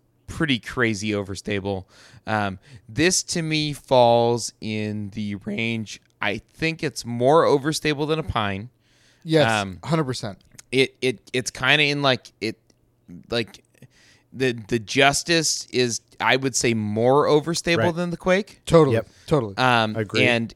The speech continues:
Speaker 1: and, uh, th-, when we're talking, like, these overstable ranges, and then we get in,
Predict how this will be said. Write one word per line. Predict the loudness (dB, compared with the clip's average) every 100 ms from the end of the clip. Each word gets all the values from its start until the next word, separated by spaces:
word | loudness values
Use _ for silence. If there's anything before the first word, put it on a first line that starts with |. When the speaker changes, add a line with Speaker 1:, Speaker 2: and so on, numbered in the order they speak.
| -6
Speaker 1:
and, | -6 -6 -12 -20 _ -12
uh, | -10
th-, | -8 -10 -12
when | -4 -2 -2
we're | -4
talking, | 0 0 0 -4
like, | -6 -6
these | -8 -6
overstable | -4 -2 -4 -4 -4 -2 -2 -4 -12 _ _
ranges, | -4 -2 0 -2 -4
and | -4 -4
then | -2
we | -4 -6
get | 0 0 0
in, | -6